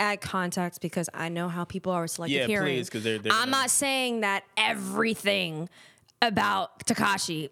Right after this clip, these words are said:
Speaker 1: Kanye resonates with in every aspect. He, no. Do I think that Tekashi is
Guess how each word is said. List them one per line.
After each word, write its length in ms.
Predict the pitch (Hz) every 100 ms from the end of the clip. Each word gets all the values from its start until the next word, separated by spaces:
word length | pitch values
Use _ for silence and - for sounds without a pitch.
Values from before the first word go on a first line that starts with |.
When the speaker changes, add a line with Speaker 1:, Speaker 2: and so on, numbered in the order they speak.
| _
Speaker 1:
Kanye 440 | - 196 180 180 160
resonates 500 | 185 170 151 135 -
with 240 | 147 143
in 80 | 127 -
every 320 | 220 175 202
aspect. 580 | 165 165 - - 139 131
He, 180 | - - -
no. 360 | 190 165 131 170
Do 180 | 185 185
I 120 | 202
think 280 | 202 233 208
that 240 | 208 202 - - - _ _ - - -
Tekashi 540 | - - 233 208 - 214
is 340 | 208 202 185